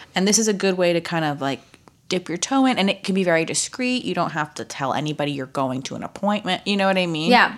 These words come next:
Speaker 2: Again, it's called Talkspace.
Speaker 1: And then also a, a thing that's been super helpful for us is just opening up to friends and family and talking about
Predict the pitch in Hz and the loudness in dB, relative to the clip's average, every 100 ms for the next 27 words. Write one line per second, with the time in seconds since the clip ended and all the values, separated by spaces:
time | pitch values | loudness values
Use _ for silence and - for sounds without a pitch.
0 | - 226 254 240 226 - 226 226 - 180 | 0 6 8 6 2 4 2 4 4 4
1 | 180 - - 170 143 - - - - 226 | 4 -6 -4 -2 -2 -4 -6 -6 4 6
2 | 226 233 233 220 311 415 403 302 - 214 | 10 8 8 8 6 6 6 6 4 4
3 | 247 240 220 214 190 202 202 175 175 170 | 4 4 2 0 0 0 0 2 2 0
4 | - - 156 160 - 165 156 170 - - | -4 4 4 4 0 -4 -2 -4 -2 0
5 | 180 185 170 151 147 - - 165 156 156 | 2 2 0 0 -2 -4 -4 -2 -2 -2
6 | 151 - _ _ - - 151 160 165 160 | -2 -6 _ _ -16 0 2 2 0 -4
7 | - 147 143 196 240 220 185 165 165 170 | -4 -2 0 2 2 2 2 0 0 0
8 | 160 147 139 143 - | -2 2 2 2 0